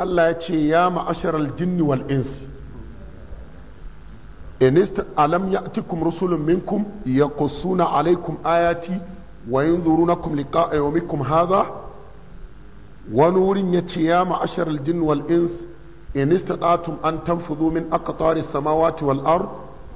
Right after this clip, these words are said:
fanfudhu." Wani wurin Allah ya ce, "Qul uhiya ilayya annahu istama'a nafarun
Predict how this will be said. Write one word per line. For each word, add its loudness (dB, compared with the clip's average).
fanfudhu." 0
Wani 4
wurin 4
Allah 2
ya -4
ce, -2
"Qul 4
uhiya 0
ilayya 2
annahu 2
istama'a 0
nafarun 2